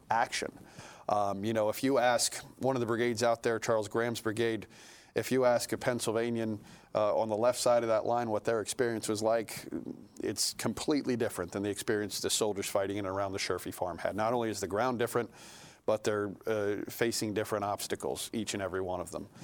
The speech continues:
Um, and once, once they split it open, another Confederate brigade steps off, and they come steamrolling right through there. There's no way that these Union soldiers can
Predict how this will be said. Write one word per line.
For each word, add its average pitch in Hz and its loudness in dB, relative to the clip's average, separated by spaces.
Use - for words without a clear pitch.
Um, 98 -2
and 107 -2
once, 131 2
once 127 0
they 113 2
split 123 0
it 101 -2
open, 107 0
another 113 2
Confederate 117 0
brigade 110 -2
steps - -2
off, - -4
and 92 -4
they 98 0
come 92 -4
steamrolling 90 -2
right 92 -4
through 92 -4
there. 85 -4
There's 90 -4
no 110 0
way 98 -2
that 82 -4
these 92 -4
Union 90 -6
soldiers 87 -2
can 85 -8